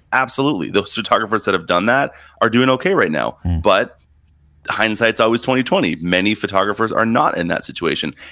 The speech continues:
Speaker 1: and that's okay. Don't beat yourself up over it. However, you should take this as a lesson to plan, not for next time, but plan for your future.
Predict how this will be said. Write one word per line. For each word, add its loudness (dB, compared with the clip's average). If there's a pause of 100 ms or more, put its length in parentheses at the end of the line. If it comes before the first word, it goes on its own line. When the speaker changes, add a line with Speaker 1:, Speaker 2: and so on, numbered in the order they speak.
(100)
Speaker 1:
and 0
that's 0
okay. -2
Don't -4
beat -4
yourself -4
up -2
over -2
it. -2 (240)
However, 2
you 2
should -6
take -4
this -6
as -8
a -4
lesson 0
to -6 (320)
plan, 0
not 0
for -10
next -2
time, 0
but -2
plan -2
for -8
your -8
future. -2